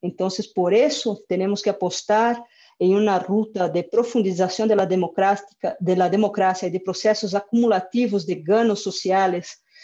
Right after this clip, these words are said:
eh, de irreversibilidad creciente.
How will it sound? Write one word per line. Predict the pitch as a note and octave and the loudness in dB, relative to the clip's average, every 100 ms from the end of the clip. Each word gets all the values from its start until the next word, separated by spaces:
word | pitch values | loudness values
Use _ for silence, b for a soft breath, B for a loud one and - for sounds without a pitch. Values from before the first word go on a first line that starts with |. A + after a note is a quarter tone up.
| B B | B B
eh, | F#3+ F3 | -4 -2
de | E3 | 2
irreversibilidad | G3+ G#3+ A3 G3 G3+ - E3+ F3 E3+ G3 | 4 4 4 2 0 -2 -4 -2 0 0
creciente. | F#3+ F3 - F3 F#3+ A#3 | -2 -8 -8 -6 -6 -6